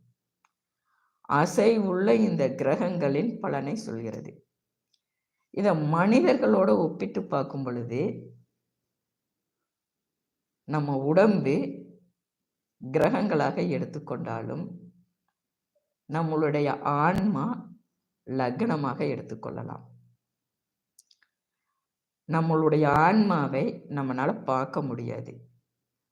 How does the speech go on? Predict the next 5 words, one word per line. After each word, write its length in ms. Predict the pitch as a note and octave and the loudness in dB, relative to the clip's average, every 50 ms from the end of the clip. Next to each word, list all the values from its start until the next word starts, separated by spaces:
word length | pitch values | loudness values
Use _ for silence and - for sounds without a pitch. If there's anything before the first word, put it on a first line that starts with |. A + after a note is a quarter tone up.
| _ _ | _ _
ஆனாலும், 880 | - D3 E3+ G3 G#3+ G#3+ G3+ E3+ C#3 C#3 D#3 G#3 D#4 - - - - - - _ _ _ _ _ _ _ _ _ _ _ _ _ _ _ _ _ _ | 0 2 2 4 4 4 4 4 2 2 2 2 0 -2 -6 -10 -16 -20 -20 _ _ _ _ _ _ _ _ _ _ _ _ _ _ _ _ _ _
அந்த 380 | - - C#3 D3+ D3+ C#3+ D3 C3+ A#2+ A#2+ A#2 - - - - - - _ _ _ _ _ _ _ _ _ _ _ _ _ _ _ _ _ | -6 -4 -2 -2 0 0 0 0 0 -2 -4 -8 -12 -18 -20 -20 -20 _ _ _ _ _ _ _ _ _ _ _ _ _ _ _ _ _
ஆன்மா 520 | - C3 D3 E3 F3+ G#3 A3 A3 G#3+ G3+ F3+ | 2 4 4 6 6 6 6 6 6 6 6
இருந்தா 560 | D3+ C3+ D3 D#3+ E3+ F#3+ G3+ G#3 A3 G#3+ G3+ | 4 2 0 0 0 2 2 4 4 4 4
மட்டும்தான் 1160 | F3 C#3+ C#3 - - - - F#3+ F3+ D#3+ C3 A#2+ A#2 C3 D3+ F3 - - - - - _ | 2 0 -2 -4 -4 -2 -2 0 0 0 0 0 0 -2 -2 -4 -6 -10 -14 -18 -20 _